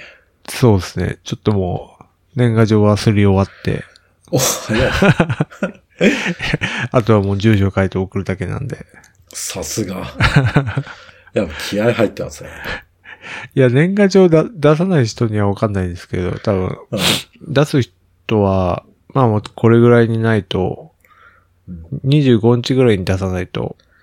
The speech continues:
Speaker 2: はい。
Speaker 1: あの、一日には届かないですよ。
Speaker 2: ああ、らしいっすね。
Speaker 1: うん。
Speaker 2: うん。
Speaker 1: だからまあ、早め早めに。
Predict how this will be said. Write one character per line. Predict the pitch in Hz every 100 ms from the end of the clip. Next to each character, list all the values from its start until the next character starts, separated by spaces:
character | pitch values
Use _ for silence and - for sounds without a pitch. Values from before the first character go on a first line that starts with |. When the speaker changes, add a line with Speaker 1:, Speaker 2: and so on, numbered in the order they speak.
| _ _ _ _ _ _ -
Speaker 2:
は | 92
い。 | 82
Speaker 1:
あ | 90
の、 | 95 95
一 | - 113
日 | 110 104 -
に | 92
は | 85 - - -
届 | 110 104 98
か |
な | 90
い | 85
で |
す | - -
よ。 | 120 - _ _ _
Speaker 2:
あ | - 104 90 87 82 - - - _ _ _ _ _ _ _
あ、 | 98
ら |
し | 85 -
い | 73
っ |
す | - - 80
ね。 | 76 - _ _ _
Speaker 1:
う | 110
ん。 |
Speaker 2:
う | 101
ん。 | 92 87 85 82 - 87 80 80 _ _ _ _ _ _ _ _ _
Speaker 1:
だ | 101
か | 98 135
ら | 147
ま | 110 - -
あ、 | - _ _ _
早 | - 101 90
め | 90
早 | 82 92 -
め | -
に。 | -